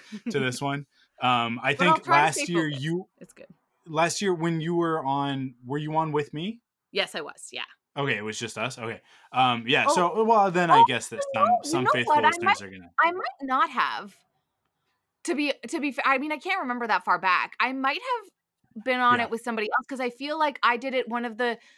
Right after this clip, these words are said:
Speaker 2: the reason I came <laughs> on is 'cause you wanted, like, a break and you were trying to find other people to do stuff, and so I think you had gotten somebody
Speaker 1: Yeah.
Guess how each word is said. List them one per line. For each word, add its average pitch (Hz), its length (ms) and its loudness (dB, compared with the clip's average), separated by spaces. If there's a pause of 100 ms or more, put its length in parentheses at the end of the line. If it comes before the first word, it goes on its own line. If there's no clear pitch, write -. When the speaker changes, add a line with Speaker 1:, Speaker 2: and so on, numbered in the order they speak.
(180)
Speaker 2:
the 247 80 -4
reason 294 280 0
I 269 120 2
came 240 240 -4
<laughs> 330 60 -4
on 359 100 -4
is 240 100 -8
'cause 269 160 -2
you 226 100 -6
wanted, 247 300 -4
like, 240 140 -4
a 208 40 -6
break 226 280 -6
and 226 100 -6
you 202 80 -6
were 202 60 -6
trying 208 180 -6
to 202 60 -10
find 220 180 -6
other 190 180 -4
people 190 280 -12
to 180 80 -6
do 170 200 -10
stuff, 160 300 -10
and 160 100 -14
so 170 100 -8
I 170 80 -4
think 185 200 -10
you 185 80 -8
had 180 120 -6
gotten 175 260 -2
somebody 175 320 -6
Speaker 1:
Yeah. 165 60 -12